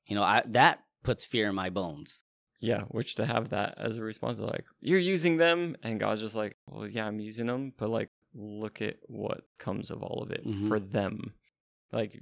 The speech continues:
Speaker 2: you have a concern of you 'cause these are some bad guys moving in and, you know, there's gonna be some stuff happening. But God gives hope. As you were talking about the, what was the word that you used for this book? Grace? Is that what
Speaker 1: Mm-hmm.
Speaker 2: you're talking about? And, like, the message to Habakkuk and for his people is like,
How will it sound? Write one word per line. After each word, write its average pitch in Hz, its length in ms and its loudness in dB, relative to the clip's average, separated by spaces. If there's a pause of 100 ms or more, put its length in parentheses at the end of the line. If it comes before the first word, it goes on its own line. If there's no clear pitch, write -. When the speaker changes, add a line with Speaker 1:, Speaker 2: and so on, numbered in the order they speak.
(160)
Speaker 2:
you 120 180 -2
have 143 120 8
a 127 40 -4
concern 123 360 0
of 110 80 -4
you 135 180 4
'cause 110 160 -2
these 113 160 -2
are 110 80 -4
some 110 140 -6
bad 107 220 0
guys 110 200 -2
moving 107 240 -2
in 113 160 -4
and, 104 240 -8
you 107 100 -6
know, 110 120 -2
there's 104 120 -8
gonna 107 160 -6
be 104 120 -10
some - 160 -16
stuff 151 240 -4
happening. 101 480 -6 (680)
But 110 440 0
God 117 340 -6
gives 104 460 -6 (140)
hope. - 380 -2
As 113 220 -2
you 139 80 4
were 139 100 6
talking 113 360 2
about 107 340 4
the, 110 220 0 (440)
what 139 120 -12
was 160 100 -4
the 156 60 -6
word 156 180 -2
that 156 140 -2
you 143 120 -2
used 143 280 -2
for 143 100 -2
this 135 140 -4
book? 147 160 -4
Grace? 131 320 4
Is - 80 -16
that - 360 -8
what 120 120 4
Speaker 1:
Mm-hmm. 117 80 4
Speaker 2:
you're 131 80 2
talking 147 180 4
about? 156 240 2 (320)
And, 120 140 4
like, 113 180 2
the 120 100 -2
message 143 500 -2
to 165 180 4
Habakkuk 131 520 4
and 117 240 -2
for 120 280 4
his 120 200 2
people 143 280 0
is 113 80 0
like, 113 160 -2